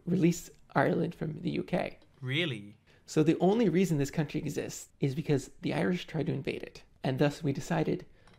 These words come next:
Speaker 1: we needed to be able to defend ourselves better by joining together. And then P I A, of course, was like, "Nope, bros, I'm not gonna do this."
Speaker 2: <laughs>
Speaker 1: 'Cause, you know, I'm not next to the border, so I don't need your defense obligations.
Speaker 2: Of course. Darn P E I.
Speaker 1: Yeah, darn P A I.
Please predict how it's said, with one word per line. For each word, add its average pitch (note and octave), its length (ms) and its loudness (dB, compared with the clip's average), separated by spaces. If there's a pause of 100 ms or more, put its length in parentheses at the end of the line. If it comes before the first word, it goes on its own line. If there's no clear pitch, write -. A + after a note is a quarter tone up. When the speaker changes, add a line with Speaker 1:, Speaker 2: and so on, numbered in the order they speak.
Speaker 1:
we C#3+ 100 4
needed C#3 400 2
to C3 240 0 (100)
be C#3+ 100 4
able B2+ 120 4
to - 80 -2
defend D#3+ 260 0
ourselves - 300 -2
better - 320 -2
by C#3+ 100 2
joining - 380 -2
together. F3+ 480 0 (440)
And D3 140 4
then D3+ 80 6
P D3 180 6
I C3+ 120 6
A, C3+ 80 4
of B2+ 240 0
course, - 400 -6 (340)
was F3 140 -8
like, - 240 -6 (280)
"Nope, C3+ 280 -2
bros, A2+ 260 0
I'm - 120 -4
not - 140 -6
gonna - 140 -8
do - 140 -4
this." - 300 -6 (500)
Speaker 2:
<laughs> C3+ 520 -8
Speaker 1:
'Cause, - 160 -6
you D3 100 -2
know, C3+ 240 -2 (140)
I'm C#3+ 120 0
not C#3 180 2
next C#3 200 -2
to - 40 -14
the - 60 -4
border, - 340 -4
so - 160 -4
I C3+ 60 2
don't C#3 180 0
need - 220 -6
your - 100 -2
defense - 500 -8 (120)
obligations. - 800 -6
Speaker 2:
Of C3 160 -6
course. A2 440 -8
Darn G#2+ 260 -2
P G#2 320 -6
E G2 60 4
I. G#2+ 200 6 (420)
Speaker 1:
Yeah, - 140 -2
darn E3 260 4
P E3 320 12
A D3 60 2
I. E3+ 120 0